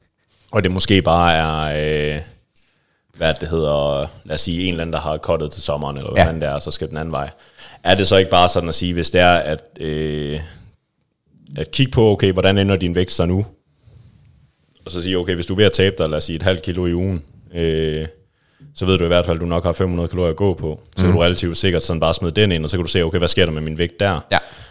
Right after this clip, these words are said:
Speaker 1: Så måske lige vente på grund af sådan væske og
Speaker 2: Ja.
Speaker 1: glykogen og alt det der. Og så kigge på, okay, hvordan ender min vægt så der? Og så stille og roligt bare tilføje en, en smule.
Speaker 2: Jo, og det kommer også an på, hvor langt er man nede i fedtprocent, når man s-, begynder at køre, køre op igen, ikke?
Speaker 1: Ja.
Speaker 2: Altså, det, der, der er mange ting, der, der,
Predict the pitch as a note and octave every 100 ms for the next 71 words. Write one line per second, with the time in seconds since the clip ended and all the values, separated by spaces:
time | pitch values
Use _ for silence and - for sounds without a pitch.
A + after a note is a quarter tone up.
0 | _ - F2+ D#2 F2 E2 D#2+ E2+ F2+ D2+
1 | D#2+ D2+ D2+ D2+ E2 - E2 C#2 C#2 C#2
2 | D2+ - - - - F2 D#2+ D2+ F2 D#2
3 | D2 D2 D#2 E2 E2+ D#2 - F2+ F#2 -
4 | G#2 - F2+ F2 E2 E2+ E2+ E2+ E2 D#2+
5 | E2 - E2 G2+ E2 F2+ - E2 D#2+ D2+
6 | D2+ C#2+ - D#2+ D#2 D#2 D2+ - F#2 -
7 | E2+ E2 - - _ _ F2 E2+ F2+ F#2+
8 | F#2+ G2+ G2 F#2 E2+ F2 F2+ E2 D#2 D#2+
9 | E2 F#2 - - D2+ C2 C#2+ C#2+ - -
10 | D#2+ D#2+ D#2 C#2+ - D2 C2+ C2+ D#2 D2+
11 | D2+ C2+ D2 E2+ F2+ E2 D2 C#2+ D2+ D2
12 | C#2 C2 B1+ - - E2 E2+ F#2+ F2+ E2+
13 | F#2 F2 D2+ C#2+ D2 C#2+ C#2